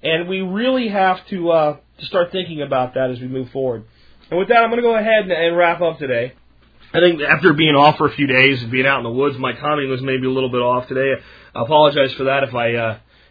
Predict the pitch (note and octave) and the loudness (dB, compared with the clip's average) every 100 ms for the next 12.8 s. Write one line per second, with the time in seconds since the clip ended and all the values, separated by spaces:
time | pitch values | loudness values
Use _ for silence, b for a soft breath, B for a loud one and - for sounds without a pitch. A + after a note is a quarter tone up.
0 | b - B2+ C#3 B2+ B2+ A#2+ A2 G#2+ B2 | b -4 -2 -2 -4 -4 -4 -4 -6 -4
1 | C#3 D3 B2 C3+ B2 C3+ B2+ - - C3 | -2 0 -2 -4 -4 -4 -4 -6 -6 -2
2 | C3 B2 A#2 A2+ A2+ A#2+ G#2+ A#2 A#2+ C3 | -2 -2 -2 -4 -4 -6 -8 -6 -4 -4
3 | C3 B2+ A#2 A2+ A2+ A2+ A#2 A2+ B B | -4 -4 -4 -6 -4 -4 -4 -8 B B
4 | B D#3 F3 C#3+ D#3 D3+ E3 C#3+ B2+ C3+ | B 0 0 2 2 2 0 -6 -8 -8
5 | C3+ A#2 D3+ C3+ C#3+ C3+ - D3 C#3+ C3+ | -10 -8 -8 -6 -4 -6 -6 -6 -4 -4
6 | A#2+ A2+ A#2+ C3 B2+ A#2+ C3 C3+ A#2+ A2 | -2 0 0 0 -2 -2 -2 -2 -2 -2
7 | C#3 B2 B2+ B2+ A2 - C3+ C3 B2 C3 | -2 -2 -4 -6 -8 -6 -2 -2 -4 -6
8 | B2 B2 A#2 A2+ C3 B2+ A2+ B B B | -4 -4 -6 -4 -2 -2 -4 B B B
9 | B D#3 D#3 E3 E3+ D#3+ D#3+ C#3+ D3+ B2+ | B 2 4 6 6 4 0 0 -2 -2
10 | D3+ - D3+ C3+ A#2+ D#3 F#3 F3+ E3 - | -6 -2 -2 0 0 0 0 0 0 -2
11 | D#3+ E3+ D#3 C3 B2+ C#3+ D3+ C#3 B2 G#2+ | 0 2 2 0 -2 -2 -2 -2 -2 -4
12 | B B B B2 B2 A#2+ A#2 F#2 | B B B 2 4 2 0 -2